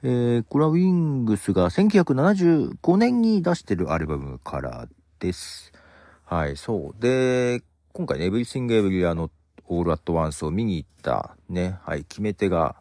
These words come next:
エートゥエンティフォーフィルムズというところが、えー、まあ、配給元だっていうことでですね。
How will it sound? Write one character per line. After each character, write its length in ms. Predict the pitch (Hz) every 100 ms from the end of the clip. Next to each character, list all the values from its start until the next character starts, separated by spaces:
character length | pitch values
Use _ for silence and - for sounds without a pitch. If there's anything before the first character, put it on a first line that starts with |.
| _ _ _ _
エ 180 | 110 113
ー 40 | 117
ト 160 | -
ゥ 40 | 113
エ 40 |
ン 80 | 110
テ 100 | 113
ィ 60 | 98
フ 100 | 104
ォ 280 | 98 76
ー 20 | -
フ 160 | -
ィ 40 | 98
ル 60 |
ム 80 | 80
ズ 140 | - -
と 160 | -
い 60 | 73
う 20 |
と 100 | -
こ 100 | 196
ろ 80 | 202
が、 280 | 90 60 - _ _ _ _ _ _ _ -
え 220 | 76 69
ー、 40 |
ま 120 | 69
あ、 20 | 82
配 100 | 85
給 140 | 85
元 180 | 73 -
だ 120 | 71
っ 40 |
て 140 | - 58
い 40 |
う 40 | -
こ 100 | -
と 80 |
で 120 | - 62
で 80 |
す 120 | - 80
ね。 220 | 123